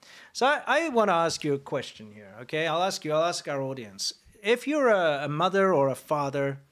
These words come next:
and you have a young child, is this what you want to start your day with? Standing for hours in the snow, in the cold, in order to get a forced test, something shoved down your nose or your throat? Is this what you want? You know?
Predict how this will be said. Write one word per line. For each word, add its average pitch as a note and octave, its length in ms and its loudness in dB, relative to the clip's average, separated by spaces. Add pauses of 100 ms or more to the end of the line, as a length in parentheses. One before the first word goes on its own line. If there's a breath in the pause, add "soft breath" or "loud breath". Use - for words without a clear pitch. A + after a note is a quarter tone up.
(560 loud breath)
and D3+ 120 -6
you D#3+ 60 -2
have E3+ 120 0
a D3+ 60 0
young D3 280 -2
child, C3+ 540 -6 (800 loud breath)
is C#3+ 200 -8
this A3 260 0
what B3 200 -2
you A#3 80 -2
want G3+ 200 0
to G3 80 -4
start F#3+ 300 0
your D#3+ 100 -6
day E3+ 240 -2
with? F#3 260 -6 (640)
Standing F3+ 460 0
for F3 200 -4
hours E3+ 440 0
in D3+ 240 -8
the C#3 100 -4
snow, D#3+ 640 -2
in C#3+ 240 -10
the B2 80 -10
cold, D#3 540 -6
in C3+ 120 -10
order C#3+ 200 -8
to C#3 120 -14
get C3+ 140 -8
a A#2+ 80 -10
forced - 840 -8
test, - 460 -8
something C#3+ 300 -10
shoved C#3 340 -4
down C#3+ 180 -2
your B2+ 120 -8
nose C3 360 -6
or C3 60 -8
your A#2 80 -8
throat? D3 380 -8 (560)
Is D#3 60 -8
this G#3 140 -4
what D4 160 -8
you D4 80 -6
want? C4 380 -2 (880)
You E3 80 -6
know? G3+ 260 0